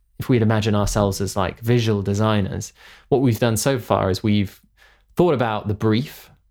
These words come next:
you know, what we're actually trying to do. Say, let's, we've, we've heard from our client what we're, what we're trying to design for them. So we've, we've thought of our inspiration, we've built our composition playlist.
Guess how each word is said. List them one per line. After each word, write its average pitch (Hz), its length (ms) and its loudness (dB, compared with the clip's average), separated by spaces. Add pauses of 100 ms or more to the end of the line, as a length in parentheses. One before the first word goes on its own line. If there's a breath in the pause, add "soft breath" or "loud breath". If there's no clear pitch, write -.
(100)
you 107 80 -2
know, 104 160 -2
what 107 220 -2
we're 104 120 2
actually 104 380 -2
trying 101 300 -2
to 101 80 -6
do. 104 360 -4 (120)
Say, 95 280 -2
let's, - 260 -6
we've, - 240 -6
we've 104 160 -4
heard 98 180 -2
from 98 140 -2
our 92 100 -2
client 98 420 -2
what 110 180 -2
we're, 101 200 0 (280 loud breath)
what 107 120 0
we're 113 120 0
trying 104 320 0
to 110 80 -6
design 101 500 0
for - 120 -4
them. 113 340 -2
So - 200 -10
we've, 95 280 -6
we've 104 200 -4
thought - 160 -4
of 98 80 -4
our 95 140 0
inspiration, 98 520 -4
we've 95 180 -6
built 107 180 0
our 101 140 -2
composition 101 520 -4
playlist. 98 440 -4